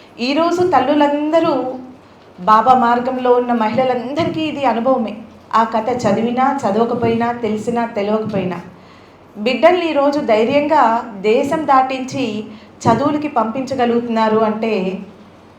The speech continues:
బాబా నా బిడ్డకి తోడుంటారు. నేను లేకపోయినా నా బిడ్డతో బాబా ఉంటారు.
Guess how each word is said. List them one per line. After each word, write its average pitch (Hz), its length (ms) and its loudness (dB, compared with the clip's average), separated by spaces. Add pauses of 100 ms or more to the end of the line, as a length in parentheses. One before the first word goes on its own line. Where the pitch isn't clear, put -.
(100)
బాబా 220 640 4 (160)
నా 220 120 0
బిడ్డకి 214 460 2
తోడుంటారు. 214 680 0 (420)
నేను 247 400 -2
లేకపోయినా 269 720 2 (520)
నా 226 120 2
బిడ్డతో 233 680 2 (120)
బాబా 196 380 4
ఉంటారు. 202 420 0